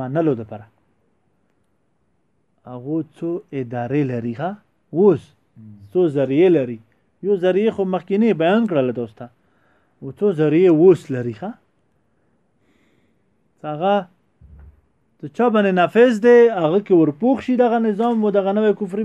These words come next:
Speaker 1: مذهب و، چې په چا نافذ نه دی، یا ومني. صحیح دی؟ الله دې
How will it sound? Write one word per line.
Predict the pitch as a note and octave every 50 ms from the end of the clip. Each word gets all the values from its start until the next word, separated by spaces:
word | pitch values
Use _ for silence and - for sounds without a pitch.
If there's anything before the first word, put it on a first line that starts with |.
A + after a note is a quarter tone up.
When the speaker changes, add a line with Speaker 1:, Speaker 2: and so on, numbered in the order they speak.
| G#3+
Speaker 1:
مذهب | A3 G#3+ G3+ A3+ A3+ A3 G3+ E3+
و، | E3 D#3
چې | D3+ D#3+ C#3+
په | D#3 D3+ -
چا | G3+ G#3 G3
نافذ | F3+ D#3+ - G3+ G3 F3 G3
نه | G#3+ G#3+
دی، | G3 E3+
یا | E3 E3 E3
ومني. | E3+ D#3+ C3+ B2 A#2 G#2+ _ _ _
صحیح | - G#3 A#3+ A3+
دی؟ | F3+ B2+ - _ _ - G#2+ G2 F#2+ - _ _ _ _ _ _ _ _ _ _ -
الله | D3 C#3+ D3+ D#3+ D3+ C#3+
دې | D#3